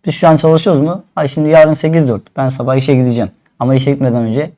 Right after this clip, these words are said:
güzel bir, ilk önce sabah namazımı kılmam lazım. Ben namazımı kılmadım diyelim.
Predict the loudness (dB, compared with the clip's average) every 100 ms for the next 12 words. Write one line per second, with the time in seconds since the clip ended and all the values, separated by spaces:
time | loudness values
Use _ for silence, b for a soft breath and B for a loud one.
0 | -6 0 0 0 -4 -8 _ _ _ _
1 | -10 -6 -2 -2 -2 0 0 0 -4 -6
2 | -6 -4 -4 -4 -8 -12 _ -2 0 0
3 | 0 -2 0 0 0 -2 -6 -8